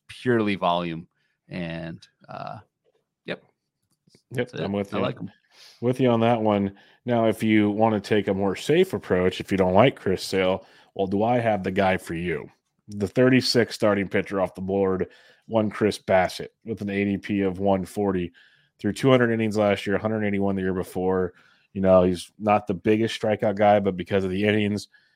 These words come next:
Speaker 2: he still gets, like, hit a hundred eighty-six last year in two hundred innings. He had
Speaker 1: Yeah.
Speaker 2: a hundred sixty-seven and one hundred eighty-one. So he's not, like, a K per inning guy, but decent as he accumulates.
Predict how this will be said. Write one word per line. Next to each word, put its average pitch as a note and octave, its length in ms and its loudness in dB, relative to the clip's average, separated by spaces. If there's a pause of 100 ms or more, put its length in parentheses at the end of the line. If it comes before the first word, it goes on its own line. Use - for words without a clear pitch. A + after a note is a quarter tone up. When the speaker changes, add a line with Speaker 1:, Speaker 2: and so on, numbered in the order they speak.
(100)
Speaker 2:
he - 80 -20
still A2+ 160 0
gets, G2+ 240 -2
like, F#2+ 140 -2
hit G2+ 80 2
a F#2 40 0
hundred G2+ 280 0
eighty-six G2 440 -4
last G2 280 0
year G2 80 -6
in F2+ 60 -10
two G#2 120 -6
hundred F#2+ 140 -4
innings. F#2 160 -6
He F#2 60 -2
had F2+ 60 0
Speaker 1:
Yeah. F2+ 60 -2
Speaker 2:
a - 20 -10
hundred G2 240 -2
sixty-seven F#2+ 560 -8
and F2+ 100 -10
one F#2+ 180 -4
hundred F#2+ 180 -8
eighty-one. F#2+ 540 -4 (460)
So G2+ 240 4
he's F#2+ 120 2
not, G#2 100 4
like, G2 140 -2
a - 60 -18
K G#2+ 180 0
per G2 220 -2
inning G2 160 -2
guy, G2 180 4
but F#2+ 180 -2 (200)
decent A2 480 0
as G#2 160 0
he G2 100 0
accumulates. G2+ 580 -2